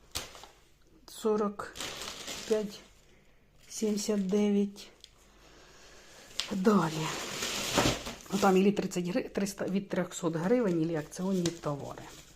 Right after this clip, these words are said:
Коротше, купила отак фарша трошки.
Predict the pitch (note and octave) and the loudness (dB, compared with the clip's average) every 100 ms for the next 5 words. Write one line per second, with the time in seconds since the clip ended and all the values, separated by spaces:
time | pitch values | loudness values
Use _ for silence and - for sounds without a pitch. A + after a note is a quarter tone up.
0 | - - - - - - G3 E3+ D#3 C#3+ | -20 -20 -20 -20 -20 -12 -8 -6 -6 -8
1 | - F3 F#3 D#3+ D3 C#3+ - - E3 F3+ | -8 -6 -2 0 -2 -4 -12 -8 -6 -6
2 | - A#3 A#3+ B3 A#3+ - A#3+ | -6 -8 -2 0 0 -2 -4